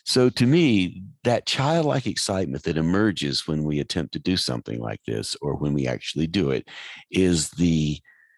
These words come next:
whole essence of why it's a wonderful thing to attempt to do, because there's something about that delight that happens when you engage the creative process,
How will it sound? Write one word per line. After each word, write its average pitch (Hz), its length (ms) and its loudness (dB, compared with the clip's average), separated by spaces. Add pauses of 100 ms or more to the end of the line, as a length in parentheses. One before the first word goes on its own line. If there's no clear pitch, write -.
(140)
whole 143 580 -2 (960)
essence 123 680 0 (160)
of 87 160 -2
why 90 720 0
it's 85 320 0
a 76 100 0
wonderful 98 540 0
thing 90 340 0
to 82 160 -2
attempt 73 420 -4
to - 80 -4
do, 78 280 2 (420)
because 117 240 2
there's 107 160 2
something 165 440 2
about 107 380 -2
that 80 240 -2
delight 78 760 -2 (400)
that 90 440 2 (240)
happens 78 840 0 (160)
when 90 240 2
you 82 300 2
engage 85 600 0
the 85 80 -4
creative 78 360 -2
process, 82 560 -2